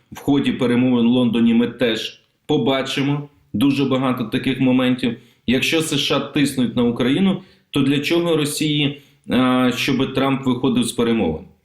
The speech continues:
Вони будуть зацікавлені. Російський диктатор Путін буде тільки плескати в долоні. В йому тільки це потрібно. Але для того, щоб С Ш А залишалися,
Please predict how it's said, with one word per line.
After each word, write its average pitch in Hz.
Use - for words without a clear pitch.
Вони 127
будуть 202
зацікавлені. 170
Російський 165
диктатор 156
Путін 156
буде 143
тільки 151
плескати 147
в 135
долоні. 113
В 98
йому 139
тільки 156
це 147
потрібно. 120
Але 135
для 147
того, 160
щоб 147
С 139
Ш 143
А 139
залишалися, 139